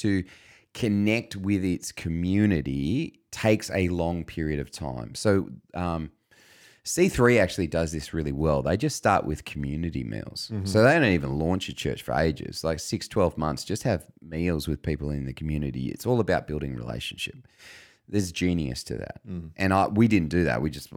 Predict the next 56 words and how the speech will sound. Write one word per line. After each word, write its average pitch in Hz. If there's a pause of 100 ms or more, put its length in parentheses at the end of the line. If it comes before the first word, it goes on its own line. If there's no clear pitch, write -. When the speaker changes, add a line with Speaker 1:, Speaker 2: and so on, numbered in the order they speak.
(120)
Speaker 1:
"Mate, 73
open 76
doors 78
on 69
a 64
Sunday, 80
come 85
to 73
my 76
house, 80
we're 80
doing 71
church." - (520)
And 92
that 110
was, 101
like, 85
super 82
abrasive 69
for 76
eleven 71
other 65
churches 69
in 67
the 60
community, 78
'cause 98
that's 131
the 98
other 123
thing, 73
is 80
that 85
there 85
are 82
faithful 87
shepherds, 73
whether 80
or 87
not 82
you 80
believe 73
it, 67
in 82
that 78
community 73
who 71
are 76
also, 82 (100)
also 90
trying 73
to 67
tend 73
to -
those 62
people. -